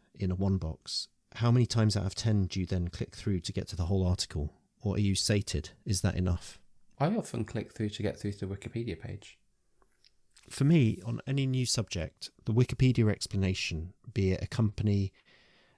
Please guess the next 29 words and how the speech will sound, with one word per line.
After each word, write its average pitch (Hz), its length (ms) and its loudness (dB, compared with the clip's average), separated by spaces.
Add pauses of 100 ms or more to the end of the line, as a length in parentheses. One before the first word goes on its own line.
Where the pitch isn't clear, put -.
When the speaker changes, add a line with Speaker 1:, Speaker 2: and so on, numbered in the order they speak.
(160)
Speaker 1:
a - 40 -10
principle 101 440 2
in 92 80 4
economics, 87 840 0 (400)
the 85 80 0
governance 90 640 0
of 85 60 -2
a 85 40 -2
nation, 82 640 0 (440)
anything. 92 440 0 (1000)
The 120 160 -2
Wikipedia 120 540 2
description, - 800 0
the 85 120 -4
explanation, 90 760 -2
is - 380 -2 (260)
invariably 123 680 6
the 80 100 -2
clearest. 76 540 -6 (300)
If - 120 -2
I 110 40 4
have 117 120 2
only 135 440 4 (120)
two - 180 6
minutes 110 340 6
to - 120 0
understand 92 440 4
a 87 40 -2
topic, - 500 -4